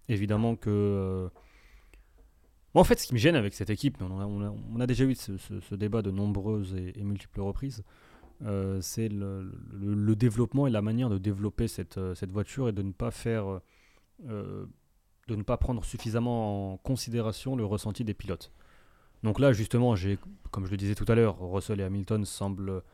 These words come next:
euh, plus ou moins quand même, euh, satisfaits, peut-être plus que sur les précédentes, les deux précédentes saisons. Maintenant, euh, ça va être une vraie saison de transition pour Mercedes dans le sens où, euh, il y a quand même un pilote, euh, euh, installé depuis, euh, une décennie.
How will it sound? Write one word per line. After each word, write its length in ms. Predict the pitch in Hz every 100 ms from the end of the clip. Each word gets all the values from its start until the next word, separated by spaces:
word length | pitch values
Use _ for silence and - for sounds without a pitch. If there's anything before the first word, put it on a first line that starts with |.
| _ - - - 95
euh, 140 | 95
plus 340 | 92 107 113 110
ou 40 |
moins 240 | 117 117
quand 120 | 113 107
même, 220 | 110 101
euh, 400 | 98 95 92 95
satisfaits, 560 | - 101 104 - 139
peut-être 220 | 143 107 -
plus 240 | 127 120
que 100 | 117
sur 160 | - 107
les 80 |
précédentes, 500 | 107 101 98 104 98
les 200 | 101 98
deux 100 | 98
précédentes 400 | 104 101 - 101
saisons. 260 | - 104 156 - - - - _ _ _ _ _ _ _ _ _ _ -
Maintenant, 480 | 107 101 147 185 131
euh, 580 | 107 104 101 98 95
ça 200 | 92 -
va 100 | 101
être 180 | 113 -
une 640 | 110 107 104 101 98 98 95
vraie 260 | 107 139
saison 240 | 147 143 123
de 40 |
transition 520 | - 120 113 117 127
pour 200 | 120 104
Mercedes 380 | 104 104 107 120
dans 80 | 107
le 60 | 101
sens 340 | - 117 -
où, 260 | 113 107 104
euh, 260 | 98 95 92
il 80 | 95
y 20 |
a 40 |
quand 120 | -
même 160 | 110 107
un 440 | 101 98 95 92 92
pilote, 380 | - 110 110 -
euh, 160 | 98 92 - - _ _ -
euh, 80 | 101
installé 400 | 117 - 117 113
depuis, 380 | 107 92 107 104
euh, 220 | 98 98 98 90 87
une 80 | 104
décennie. 420 | 104 98 123 185